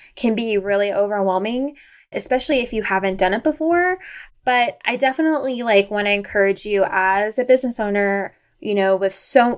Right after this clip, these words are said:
who, we're wearing so many hats, right? Just make sure that the podcast isn't an extra hat on top of all the hats that you're already wearing. And that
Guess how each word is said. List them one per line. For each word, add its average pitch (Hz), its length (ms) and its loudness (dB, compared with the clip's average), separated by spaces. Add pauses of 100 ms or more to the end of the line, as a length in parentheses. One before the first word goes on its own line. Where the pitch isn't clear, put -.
who, 220 180 0
we're 220 140 -8
wearing 208 320 0
so - 280 -2
many 247 220 -2
hats, 175 640 -4
right? 180 480 0 (400)
Just 262 220 -2
make 285 180 0
sure 254 240 -4
that 202 340 0 (340)
the 202 120 -6
podcast 185 580 2
isn't 196 220 -2
an 180 120 -6
extra 190 380 -2
hat 180 300 0
on 220 100 -8
top 202 220 -4
of 190 120 0
all 180 180 2
the 185 80 -2
hats 180 320 0
that 175 140 -4
you're 180 320 -2
already 185 360 0
wearing. 196 500 -2 (380)
And 233 180 0
that 262 320 2